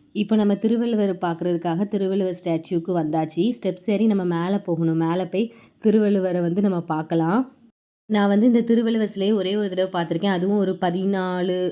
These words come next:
பதினாலு வயசு இருக்கும்போது பார்த்தேன்னு நினைக்கிறேன். இப்ப எத்தனை வருஷம் ஆயிட்டு பார்த்தீங்களா? இப்பதான் அதுக்கப்புறம் பார்க்க போறேன். நான் அப்ப பார்க்கும்போது எப்படி இருந்துச்சோ அதே மாதிரி தான் இப்பவுமே இருக்குது. எந்த சேஞ்சஸுமே இல்ல.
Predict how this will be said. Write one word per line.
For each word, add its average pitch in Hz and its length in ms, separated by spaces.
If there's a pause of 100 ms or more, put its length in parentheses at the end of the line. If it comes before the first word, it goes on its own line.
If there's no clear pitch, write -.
(240)
பதினாலு 180 400
வயசு 214 220
இருக்கும்போது 185 400
பார்த்தேன்னு 180 420
நினைக்கிறேன். 165 340
இப்ப 190 140
எத்தனை 190 340
வருஷம் 175 300
ஆயிட்டு 170 240
பார்த்தீங்களா? 160 460 (400)
இப்பதான் 208 380
அதுக்கப்புறம் 185 460
பார்க்க 165 220
போறேன். 160 360 (960)
நான் 202 240
அப்ப 277 260
பார்க்கும்போது 220 520
எப்படி 196 260
இருந்துச்சோ 202 360
அதே 180 280 (120)
மாதிரி 180 340
தான் 196 240
இப்பவுமே 190 360
இருக்குது. 165 360
எந்த 185 280
சேஞ்சஸுமே 180 680
இல்ல. 151 240